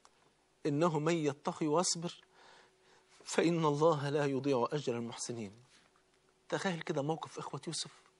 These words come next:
في اللحظة دي كانوا عاملين إزاي. أنا مش قادر أش-، يعني أوصف لك أحاسيسهم. مفاجأة أذهلت عقولهم، مش مصدقين نفسهم. بدأ شريط الذكريات يعدي قدام عينيهم.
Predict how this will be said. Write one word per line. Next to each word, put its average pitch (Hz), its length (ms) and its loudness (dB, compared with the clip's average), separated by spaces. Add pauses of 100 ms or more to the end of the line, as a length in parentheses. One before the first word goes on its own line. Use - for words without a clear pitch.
(420)
في - 100 -10
اللحظة 135 340 2
دي 160 120 -4
كانوا 135 200 -2
عاملين 139 220 -2
إزاي. 131 400 -6 (720)
أنا 156 120 0
مش 143 220 -6
قادر 190 260 6
أش-، - 240 -2
يعني 151 320 6
أوصف 151 380 4
لك 165 240 0
أحاسيسهم. - 580 -2 (1000)
مفاجأة 180 520 2
أذهلت 196 600 0
عقولهم، 175 460 0 (500)
مش - 100 -16
مصدقين 208 420 0
نفسهم. 180 380 -2 (880)
بدأ 190 420 4
شريط 196 440 -4
الذكريات 170 640 -4
يعدي 156 280 -4
قدام 143 240 -4
عينيهم. 139 320 -6